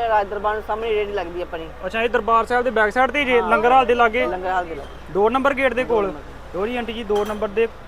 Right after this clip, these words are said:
Speaker 2: ਗੇਟ ਦੇ ਕੋਲ ਹੁੰਦੇ ਨੇ, ਦਰਬਾਰ ਸਾਹਿਬ ਦੇ ਲੰਗਰ ਹਾਲ ਦੇ ਬਿਲਕੁਲ ਲਾਗੇ। ਤੇ ਆਂਟੀ ਜੀ, ਨੰਬਰ ਕੀ ਆਪਣਾ? ਨੰਬਰ ਆਪਣਾ ਹੀ ਹੈ?
Speaker 1: ਹਾਂਜੀ, ਇਹ ਨੰਬਰ ਆਪਣਾ ਹੀ ਹੈ।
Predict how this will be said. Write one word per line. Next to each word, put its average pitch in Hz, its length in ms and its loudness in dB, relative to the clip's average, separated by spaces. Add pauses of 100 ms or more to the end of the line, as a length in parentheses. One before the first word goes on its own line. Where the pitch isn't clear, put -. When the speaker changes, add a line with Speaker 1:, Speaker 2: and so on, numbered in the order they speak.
(180)
Speaker 2:
ਗੇਟ 185 180 -2
ਦੇ 220 120 -2
ਕੋਲ 196 240 -4
ਹੁੰਦੇ 214 180 -4
ਨੇ, 220 80 -6
ਦਰਬਾਰ 196 380 0
ਸਾਹਿਬ 196 240 -2
ਦੇ 214 140 2
ਲੰਗਰ 196 260 -2
ਹਾਲ 208 120 2
ਦੇ 185 80 -2
ਬਿਲਕੁਲ 185 340 -2
ਲਾਗੇ। 180 360 0 (480)
ਤੇ 196 200 -2
ਆਂਟੀ 208 180 -4
ਜੀ, 277 100 -4
ਨੰਬਰ 262 260 2
ਕੀ 247 160 -4
ਆਪਣਾ? 262 260 4
ਨੰਬਰ 240 220 2
ਆਪਣਾ 240 240 4
ਹੀ 294 80 0
ਹੈ? 262 120 2 (160)
Speaker 1:
ਹਾਂਜੀ, 190 180 -2
ਇਹ 196 60 0
ਨੰਬਰ 170 180 -4
ਆਪਣਾ 151 240 -8
ਹੀ 156 40 -8
ਹੈ। 156 80 -12